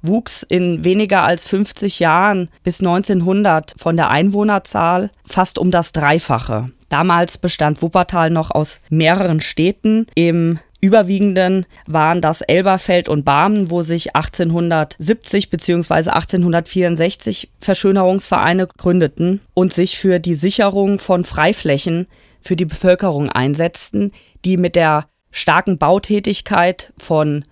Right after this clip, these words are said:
Wohn-, Mietshäusern und auch Arbeitsstätten rar wurden. Eine der Anlagen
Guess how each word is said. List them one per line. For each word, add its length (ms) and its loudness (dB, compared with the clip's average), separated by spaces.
Wohn-, 460 2
Mietshäusern 1080 0
und 400 -2
auch 400 0
Arbeitsstätten 960 0
rar 380 -2
wurden. 460 -6
Eine 260 0
der 180 0
Anlagen 640 -2